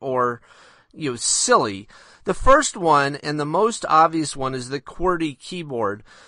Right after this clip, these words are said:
the keyboard arrangement that's on nearly every keyboard you see in, in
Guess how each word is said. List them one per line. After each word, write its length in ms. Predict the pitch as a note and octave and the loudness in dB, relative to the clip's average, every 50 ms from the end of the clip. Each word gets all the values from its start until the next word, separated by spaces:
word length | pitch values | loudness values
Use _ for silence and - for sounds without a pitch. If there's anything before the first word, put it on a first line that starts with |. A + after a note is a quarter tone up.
| _ - | _ -8
the 100 | - D3 | -8 -8
keyboard 540 | C#3 - - - G#3 G#3 E3+ E3 D#3 D3 C3 | -8 -10 -12 -10 -10 -4 0 2 2 2 2
arrangement 500 | B2+ B2+ B2+ B2+ B2 A#2+ C3+ C3+ A#2+ - | 0 -2 -2 -2 -4 -6 -8 -8 -8 -6
that's 180 | - C#3 C3+ | -8 -6 -4
on 280 | - C#3+ C#3 C3+ C#3 D3 | -2 -2 -2 -2 -4 -4
nearly 360 | D3+ D#3 D3+ C#3 C3 A#2 - | -4 -4 -4 -4 -4 -6 -6
every 340 | A#2 D3+ D3+ D#3 D#3 D3+ C#3+ | -6 -6 -6 -6 -6 -8 -8
keyboard 520 | _ - - - E3 D#3 C#3 C#3 C3 B2+ | _ -14 -12 -10 -10 -6 -4 -2 -4 -4
you 160 | B2+ B2+ C3 A#2+ | -4 -6 -10 -8
see 480 | - - - D#3+ E3 D#3 C#3 C3+ B2+ | -6 -6 -4 -2 -2 -2 -2 -4 -6
in, 460 | B2 - D3 D3 D3 C#3+ C#3+ C#3+ - _ _ _ - | -8 -8 -6 -6 -6 -6 -6 -8 -10 _ _ _ -14
in 540 | - B2+ B2 B2+ B2+ A#2+ A#2+ A#2+ A#2+ A#2 | -12 -10 -10 -10 -10 -12 -12 -14 -14 -16